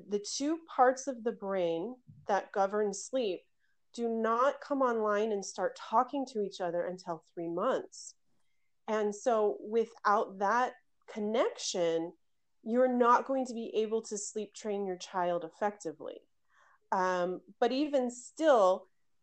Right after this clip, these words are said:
those parts start talking around three months. That doesn't mean that everything's developed. There's so much more to sleep development than one specific thing. And, and it's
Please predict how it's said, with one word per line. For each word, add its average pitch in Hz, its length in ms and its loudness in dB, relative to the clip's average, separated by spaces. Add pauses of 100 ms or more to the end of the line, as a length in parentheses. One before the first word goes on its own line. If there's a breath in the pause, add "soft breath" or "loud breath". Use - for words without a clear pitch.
(360)
those 269 320 10
parts 254 500 2
start - 460 4
talking 185 560 -2
around 175 460 -2
three 175 260 -6
months. 160 300 -4
That - 180 -6
doesn't 233 320 -2
mean 233 180 -2
that 220 160 -4
everything's 208 540 -4
developed. 185 640 0
There's 214 200 -10
so 277 420 0
much 269 300 0
more 233 460 2 (300 soft breath)
to 254 100 2
sleep 240 340 -6
development 208 600 -2
than 202 180 -2
one 214 340 -2
specific 208 640 -8 (180)
thing. 208 340 0 (580)
And, 190 720 -2 (320)
and 214 160 -2
it's 208 220 -4